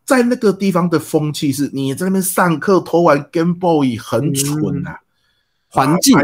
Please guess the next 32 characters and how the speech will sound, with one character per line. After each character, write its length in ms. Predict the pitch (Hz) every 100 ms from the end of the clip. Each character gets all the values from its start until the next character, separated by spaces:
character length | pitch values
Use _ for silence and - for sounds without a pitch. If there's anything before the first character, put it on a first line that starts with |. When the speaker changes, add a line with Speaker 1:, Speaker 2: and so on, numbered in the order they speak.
| 156
Speaker 2:
环 140 | 131
境。 200 | 139 165 139 135
Speaker 1:
对， 100 | 147
上 320 | 139 - 175
课 140 | 165 180
还 60 |
在 60 | 170
那 60 | 175
边 100 | 175
玩 180 | 151
Game 220 | 147 160 165
Boy， 400 | 170 147 135 131
这 100 | 160
个 80 |
很 180 | 143 123
幼 280 | 147 190 139 113
稚 300 | - 156 113
啊。 120 | 87 _ _ -
上 380 | - 269 202
课 240 | 170 220 175
回 220 | - 160
答 200 | 165 160
出 240 | 156 175
老 220 | 156 113 98
师 160 | 147
的 140 | 139 127
问 200 | 147 120
题 200 | 98 92
才 180 | 95
叫 180 | 92 120
做 160 | 98 95
酷。 300 | - - 101